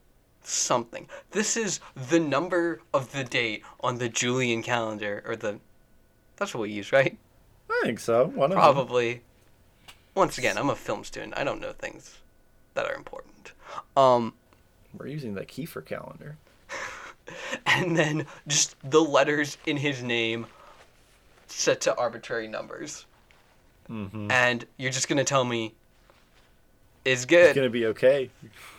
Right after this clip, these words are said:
Speaker 1: So
Speaker 2: I also love,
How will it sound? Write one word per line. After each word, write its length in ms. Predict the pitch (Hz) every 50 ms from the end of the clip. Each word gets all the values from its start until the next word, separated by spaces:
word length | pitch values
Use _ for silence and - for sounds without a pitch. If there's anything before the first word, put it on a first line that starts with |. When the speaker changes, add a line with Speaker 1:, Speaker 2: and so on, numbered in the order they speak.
| - - _ - - - _ _ - - - - -
Speaker 1:
So 600 | - - - - 156 151 143 143 139 139 139 - - _ - _ _ _ _ _ _ _ -
Speaker 2:
I 120 | 113 117
also 300 | 123 123 117 - - 135
love, 300 | 120 120 117 113 107 98